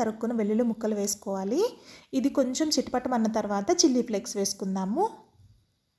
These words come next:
ఒక స్పూను చిల్లీ ఫ్లేక్స్ వేసుకుందాము. చిల్లీ ఫ్లేక్స్ మీకు అవైలబుల్ లేనట్లయితే ఎండుమిర్చిని కూడా ఇలా ఫ్లేక్స్ లాగా కొంచెం మిక్సీలో బరగ్గా పట్టుకొని వేసుకోవచ్చు, లేదంటే పచ్చిమిర్చిని కూడా సన్నగా తరుక్కొని వేసుకోవచ్చండి. ఇందులోనే ఒక స్పూను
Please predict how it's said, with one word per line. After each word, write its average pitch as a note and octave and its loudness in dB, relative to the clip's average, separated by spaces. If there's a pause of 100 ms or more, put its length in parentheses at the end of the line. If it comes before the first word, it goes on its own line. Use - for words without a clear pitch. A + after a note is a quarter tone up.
(600)
ఒక D4+ 2
స్పూను A3 -2 (120)
చిల్లీ B3+ 4
ఫ్లేక్స్ G#3+ -4
వేసుకుందాము. G#3 -2 (100)
చిల్లీ D4 4
ఫ్లేక్స్ C4 -2
మీకు A#3+ -6
అవైలబుల్ A3+ 0
లేనట్లయితే G#3+ 0 (300)
ఎండుమిర్చిని B3 0
కూడా A#3 -2
ఇలా A#3+ 0 (480)
ఫ్లేక్స్ A3+ 0
లాగా A3+ 0 (140)
కొంచెం A3+ 0
మిక్సీలో A3 -4
బరగ్గా G3+ -2
పట్టుకొని A3 -2
వేసుకోవచ్చు, G3+ -2 (440)
లేదంటే A3+ 4
పచ్చిమిర్చిని C4 -2
కూడా A3 0
సన్నగా G#3+ 2
తరుక్కొని G#3+ -2
వేసుకోవచ్చండి. G3 0 (480)
ఇందులోనే C#4 4 (100)
ఒక C#4+ 0
స్పూను B3 -2